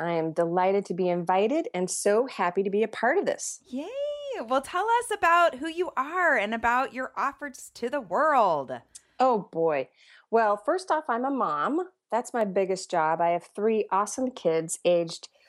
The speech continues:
Speaker 1: fifteen, twelve, and eight. And like you, I'm also a coach. Um, and like you, I'm also certified in positive discipline. And, um, I'm also certified professional life and leadership coach.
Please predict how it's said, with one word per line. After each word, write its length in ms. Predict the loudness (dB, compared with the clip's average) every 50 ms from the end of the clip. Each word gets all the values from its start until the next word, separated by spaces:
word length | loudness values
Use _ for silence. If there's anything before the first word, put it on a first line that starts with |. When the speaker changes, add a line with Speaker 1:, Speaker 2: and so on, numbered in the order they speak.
| _ _ _
Speaker 1:
fifteen, 680 | -2 -2 -2 -2 -2 -4 0 2 2 4 4 2 0 -2
twelve, 520 | -2 -2 0 2 2 4 2 2 0 -2 -2
and 140 | -4 -4 -4 -4 _ -2
eight. 460 | 0 0 0 0 -4 -8 -14 -14 -14 _ _ _ _ _ -20 -20 -20 -20 -20 -20 _ -4
And 380 | 0 2 2 4 2 2 2 2
like 300 | 2 0 0 -2 -2 -2
you, 180 | 0 0 0
I'm 140 | 0 0 -2
also 340 | -2 -2 -2 -2 -2 -2 -2
a 60 | -4
coach. 720 | -8 -8 -6 0 2 2 2 0 -2 -8 -10 -12 -12 -12 -14 _ _ _ _ _ _ _ _ _ -2 0
Um, 480 | 2 2 2 2 0 0 -2 -2 -4 0 0
and 120 | 2 2
like 300 | 4 2 0 0 -2 -2
you, 260 | -2 0 2 2 2
I'm 200 | 2 0 -2 -6 -6
also 300 | -6 -6 -4 -4 -6 -8
certified 800 | -6 -6 -4 -4 -4 -4 -4 -2 -2 0 0 2 0 0 0 -2
in 120 | -4 -6
positive 560 | -6 -4 -2 0 0 0 0 -2 -2 -4 -4
discipline. 680 | -6 -6 -6 -6 -8 -10 _ -6 -4 -4 -2 -4 -4 -6 -10 _ _ _ _ -18 -18 -18 -18 _ _ _ 0
And, 440 | 0 2 2 2 2 0 0 -2 -2 -2
um, 540 | 0 0 2 2 2 2 0 -2 -4 -4 -8 _ _ -18 -10 -4 -2
I'm 140 | -2 0
also 320 | 2 0 0 0 0 -2 -2
certified 580 | 0 0 0 0 0 0 0 0 0 0 0
professional 640 | -2 -6 -6 -6 -2 -4 -4 -4 -2 -4 -4 -4 -2
life 360 | -2 0 0 0 0 -2 -6 -8
and 200 | -6 -4 -4 -4
leadership 680 | -4 -2 -2 0 0 -2 -2 -2 -4 -6 -6 -6 -8
coach. 560 | -8 -4 -4 -4 -4 -4 -10 -12 -12 -12 -14